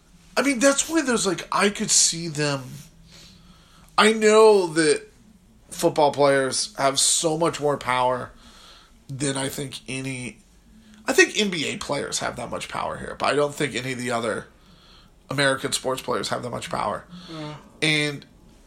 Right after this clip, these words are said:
Speaker 1: but with them not being able to bring in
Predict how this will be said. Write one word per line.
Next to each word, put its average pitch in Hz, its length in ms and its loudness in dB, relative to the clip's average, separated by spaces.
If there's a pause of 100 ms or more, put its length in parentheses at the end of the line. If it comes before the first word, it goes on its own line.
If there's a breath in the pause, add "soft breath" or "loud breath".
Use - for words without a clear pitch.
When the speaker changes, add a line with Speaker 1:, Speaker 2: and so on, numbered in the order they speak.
(380)
Speaker 1:
but 165 340 2
with 165 240 2
them 208 240 4
not 190 240 0
being 190 160 -2
able 170 160 0
to 143 60 -2
bring 156 340 -2
in 160 280 -4